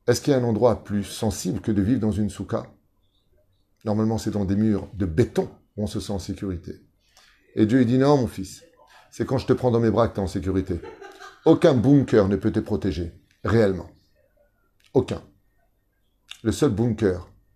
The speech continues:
qui te garantit toutes les assurances, c'est la soukha. C'est pour cela que Rabbi Eliezer dit, la Géoula, la guerre de Gog ou Magog peut démarrer pendant Sukkot. Il dit pourquoi ? Parce que l'endroit le plus sûr,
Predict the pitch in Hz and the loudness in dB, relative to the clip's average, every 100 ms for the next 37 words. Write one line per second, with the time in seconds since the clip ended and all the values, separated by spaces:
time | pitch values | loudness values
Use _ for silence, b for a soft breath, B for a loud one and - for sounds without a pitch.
0 | _ _ - 113 113 107 107 107 107 - | _ _ -12 -6 0 0 0 -4 -8 -6
1 | 196 - 107 95 - 87 85 - - _ | -6 0 0 0 -4 -8 -10 -14 -20 _
2 | _ _ _ _ - 98 82 - - 82 | _ _ _ _ -2 -2 -2 -8 -16 -16
3 | - _ _ _ _ B B _ - 95 | -18 _ _ _ _ B B _ -12 0
4 | 107 107 104 95 101 95 95 104 98 104 | 2 2 2 0 0 2 2 2 2 2
5 | 101 92 110 110 113 - _ - 92 117 | 2 4 4 4 2 -4 _ -10 -2 0
6 | 107 139 120 120 139 - 123 107 113 123 | 2 2 4 4 4 2 0 0 0 -2
7 | 117 110 117 143 120 - 113 110 127 113 | -4 -6 -6 -2 -2 -2 -4 -2 -2 0
8 | 101 - B B - - 127 131 117 131 | 0 -2 B B -10 2 2 4 4 4
9 | 117 104 104 95 | 2 0 0 0